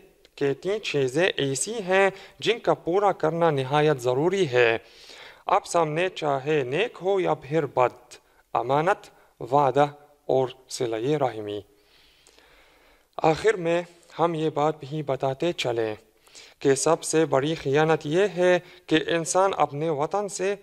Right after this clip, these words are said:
خیانت کرے، اس کے خلاف سازشیں رچے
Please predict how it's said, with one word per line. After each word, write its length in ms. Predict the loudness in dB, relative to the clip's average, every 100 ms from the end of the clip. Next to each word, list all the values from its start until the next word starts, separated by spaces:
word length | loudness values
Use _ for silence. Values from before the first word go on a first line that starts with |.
| -14
خیانت 580 | -12 -6 -4 -2 -4 -6
کرے، 340 | -6 -4 -4 -6 _ _ _ -20 -20 -2
اس 200 | 0 2
کے 160 | 2 0
خلاف 360 | 2 2 2
سازشیں 640 | 2 0 0 -2 -2 0 -2 -6 -4
رچے 520 | -2 -2 -2 -2 -2